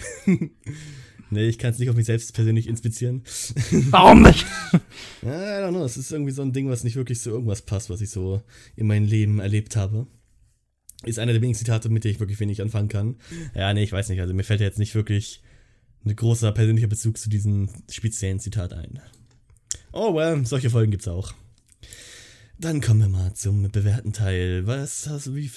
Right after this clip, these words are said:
Speaker 1: findest du die Folge? Was sagst du? Ist super oder ist scheiße? Was sagst du?
Speaker 2: Die Folge an sich mag ich nicht so. Also,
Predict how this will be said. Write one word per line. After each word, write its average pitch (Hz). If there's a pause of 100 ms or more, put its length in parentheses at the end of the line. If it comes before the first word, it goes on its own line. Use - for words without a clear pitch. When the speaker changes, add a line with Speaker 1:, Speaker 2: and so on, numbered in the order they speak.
(140)
Speaker 1:
findest 147
du 151
die 135
Folge? 151
Was 135
sagst 131
du? 135 (100)
Ist 117
super 139
oder 139
ist 120
scheiße? 127
Was 113
sagst -
du? - (800)
Speaker 2:
Die 156
Folge 202
an 196
sich 196 (960)
mag 147
ich 143
nicht 127
so. 165 (840)
Also, 165